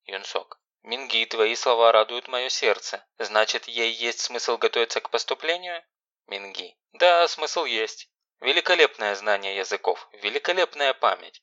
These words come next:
Логика оценена на высокий балл. Всё отлично». Юнсок. «Спасибо, Минги, я так рад». Минги. «Юнсок, но есть кое-какие вопросы». Юнсок. «Какие?» Минги. «Твоя племянница?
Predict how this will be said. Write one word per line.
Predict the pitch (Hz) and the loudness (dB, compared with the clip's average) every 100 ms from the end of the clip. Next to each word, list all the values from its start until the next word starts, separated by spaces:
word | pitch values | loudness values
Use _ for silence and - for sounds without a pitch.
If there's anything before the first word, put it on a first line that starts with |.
| - | -6
Логика | 113 127 120 104 92 | 2 2 2 -2 0
оценена | - - 104 117 147 | 0 -4 -10 -2 0
на | 127 104 | 2 0
высокий | - 131 - 131 | -2 -4 -6 0
балл. | 101 90 - | 2 2 -6
Всё | - - 135 | -14 -2 2
отлично». | 117 - 95 - - 85 - _ _ | 2 0 -6 -6 -8 -10 -12 _ _
Юнсок. | 104 101 - 90 - - | -10 -10 -8 -10 -10 -20
«Спасибо, | - - - 160 165 165 | -6 -2 -2 0 0 0
Минги, | 156 135 107 92 - | -2 -4 -6 -6 -2
я | 104 | -2
так | - 101 - | 2 2 2
рад». | 92 95 135 - _ _ | 0 2 0 -4 _ _
Минги. | 104 101 95 87 - _ _ | -10 -10 -10 -12 -14 _ _
«Юнсок, | 123 160 - 101 - - - | -6 -6 0 0 0 -10 -16
но | 110 131 185 | -6 -2 0
есть | 165 127 160 - | -2 -4 -8 -4
кое-какие | 175 160 160 - 165 | -2 -2 -2 -2 0
вопросы». | 165 180 - 180 104 - 90 - _ _ _ | 2 0 2 2 2 0 -6 -10 _ _ _
Юнсок. | 98 98 - 95 - - | -18 -12 -8 -8 -10 -14
«Какие?» | - 175 - 139 85 85 _ _ 113 | -2 -2 -2 -6 -6 -8 _ _ -12
Минги. | 107 104 90 87 _ _ | -10 -10 -10 -12 _ _
«Твоя | - 127 120 | 0 2 2
племянница? | 143 170 208 175 113 - - | 0 -2 -2 -4 -8 -8 -10